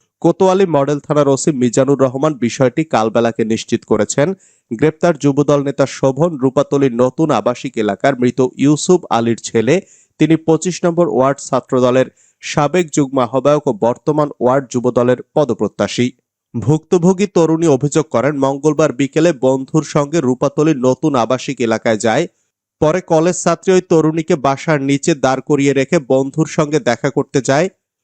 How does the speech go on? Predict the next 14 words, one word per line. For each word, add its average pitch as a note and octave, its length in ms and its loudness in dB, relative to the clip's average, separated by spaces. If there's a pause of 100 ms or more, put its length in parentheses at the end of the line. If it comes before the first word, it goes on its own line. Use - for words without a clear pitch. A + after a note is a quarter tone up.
(200)
তখন E3+ 320 0
বাড়ির D3+ 320 -2
মালিক D#3+ 340 0
শোভন D#3 460 -2
সহ D3+ 280 -2
বেশ C#3 320 -2
কয়েকজন C3 440 0
মিলে B2+ 240 2
তরুণীকে D3 540 0
বাড়ির B2 340 -2
ভেতরে A#2 360 -2
নিয়ে G2 180 -4
যায়, G#2 240 0 (380)
আর C#3+ 160 0